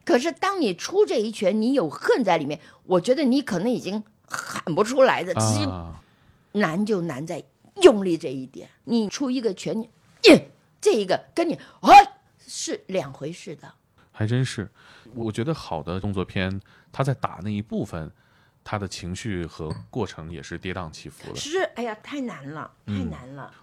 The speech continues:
Speaker 2: 我听说香港电影在，比如说成龙那些、洪金宝那些电影剧本，最后一页可能电影的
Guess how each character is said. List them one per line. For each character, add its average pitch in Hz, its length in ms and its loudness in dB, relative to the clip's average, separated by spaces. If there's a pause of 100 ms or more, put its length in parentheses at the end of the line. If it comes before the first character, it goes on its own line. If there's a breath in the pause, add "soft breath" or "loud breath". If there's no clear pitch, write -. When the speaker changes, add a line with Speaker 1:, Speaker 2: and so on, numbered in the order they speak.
(100)
Speaker 2:
我 - 80 -12
听 92 140 -6
说 101 120 -2
香 101 200 -4
港 90 100 -4
电 92 160 -4
影 76 140 -6
在， 85 320 -4 (160)
比 82 80 -12
如 - 20 -10
说 85 100 -8
成 82 220 -10
龙 85 140 -4
那 82 60 -2
些、 78 200 -6
洪 80 160 -10
金 82 100 -6
宝 78 120 -8
那 65 40 -16
些 - 140 -12
电 78 160 -8
影 64 80 -12
剧 - 100 -10
本， - 160 -12 (600 soft breath)
最 131 100 0
后 131 140 4
一 85 80 -4
页 85 160 0
可 85 120 -12
能 87 140 -6 (200)
电 135 160 0
影 69 160 -6
的 73 240 -4